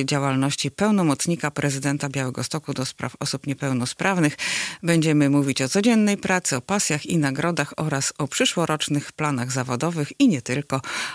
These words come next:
Adama Kujawy. Zapraszam. Początek kampanii społecznej Nie inni. Miejsce na liście stu najbardziej wpływowych osób z niepełnosprawnością w Polsce.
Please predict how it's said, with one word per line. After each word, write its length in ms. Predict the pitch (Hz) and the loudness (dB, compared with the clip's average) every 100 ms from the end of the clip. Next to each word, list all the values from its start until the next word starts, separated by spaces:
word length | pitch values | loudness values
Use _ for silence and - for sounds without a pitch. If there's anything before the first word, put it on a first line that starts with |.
| - | 0
Adama 340 | 170 135 117 | 2 2 0
Kujawy. 440 | - 156 135 104 - - | 0 0 0 -2 -10 -10
Zapraszam. 680 | 185 208 - 127 - 131 101 - - | -2 0 0 -2 -2 -2 -6 -8 -4
Początek 480 | 202 214 190 175 | 2 2 4 0
kampanii 460 | - 175 180 165 160 | 0 0 2 2 2
społecznej 580 | - 170 165 - 160 147 | 0 0 0 2 4 6
Nie 140 | 151 | 4
inni. 540 | 131 180 190 196 247 269 | 4 2 2 4 6 6
Miejsce 480 | 180 156 151 - | 6 2 0 0
na 140 | 147 147 | 2 0
liście 300 | 147 - 151 | -2 -4 -4
stu 160 | - | 0
najbardziej 520 | 151 151 143 143 147 147 | 0 2 0 -2 -2 -2
wpływowych 680 | - - 165 165 143 135 - | -4 0 2 2 0 -4 -6
osób 320 | 143 - 127 | -4 -4 -2
z 140 | 127 135 | -2 0
niepełnosprawnością 1300 | 143 196 175 170 147 - 143 143 143 139 - 123 | 0 0 0 0 0 -2 -4 -2 -2 -2 -4 -4
w 120 | 127 - | -4 -4
Polsce. 480 | 165 170 - 247 | -2 -2 0 0